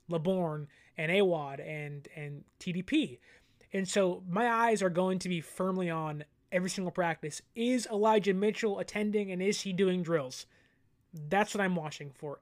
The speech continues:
almost every single day. Um, for Mason, it's, if you continue to do what you do, you are going to play. Um, I think last year he gave Shanahan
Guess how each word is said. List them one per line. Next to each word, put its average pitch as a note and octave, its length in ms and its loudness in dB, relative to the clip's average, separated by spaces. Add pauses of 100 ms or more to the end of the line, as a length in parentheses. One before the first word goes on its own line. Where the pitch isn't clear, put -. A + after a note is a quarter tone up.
(160)
almost G3+ 400 -2 (140)
every F3 260 0
single D#3+ 280 -6
day. - 260 -12 (580)
Um, D#3+ 380 -2 (140)
for G#3+ 100 6
Mason, D4 560 2
it's, - 320 -2 (1160)
if F3+ 200 -6
you D4+ 220 8
continue D#4+ 460 2
to C4 60 2
do A3+ 220 2
what C#4+ 220 -2
you A#3+ 80 0
do, A#3+ 340 4 (500)
you G3 200 4
are G3 80 8
going F#3 320 0
to E3 100 -8
play. - 300 -12 (560)
Um, D#3+ 320 -4 (180)
I G3 100 0
think A#3 200 0
last G3+ 400 0
year A#3 120 -2
he F3 440 -4 (100)
gave F#3 560 -2
Shanahan G3 720 -4